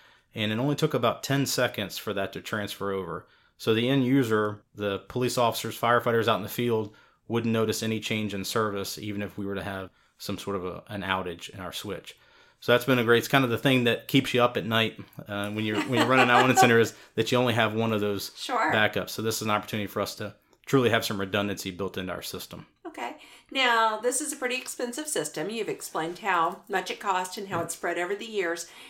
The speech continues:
Speaker 2: Is there any way that the county is recouping some of those costs?
Speaker 1: No. So on our system, because of the coverage that we have,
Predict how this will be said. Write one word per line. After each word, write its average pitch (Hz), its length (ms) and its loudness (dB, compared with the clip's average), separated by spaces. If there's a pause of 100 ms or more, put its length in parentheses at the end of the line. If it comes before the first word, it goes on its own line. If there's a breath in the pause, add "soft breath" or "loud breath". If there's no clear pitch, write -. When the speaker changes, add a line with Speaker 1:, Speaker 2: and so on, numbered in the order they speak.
Speaker 2:
Is 240 160 -6
there 277 200 -2
any 320 240 -2
way 294 200 -4
that 226 180 -6
the 202 80 -8
county 202 560 -2
is 190 160 -4
recouping 220 640 -8
some 254 200 -6
of 254 120 -4
those 247 280 -2
costs? 269 720 -4
Speaker 1:
No. 226 140 8
So 160 340 6
on 180 220 6
our 170 80 4
system, 147 360 4
because 147 380 6
of 135 120 4
the 117 100 4
coverage 131 400 4
that 98 140 2
we 104 120 -4
have, 92 480 -2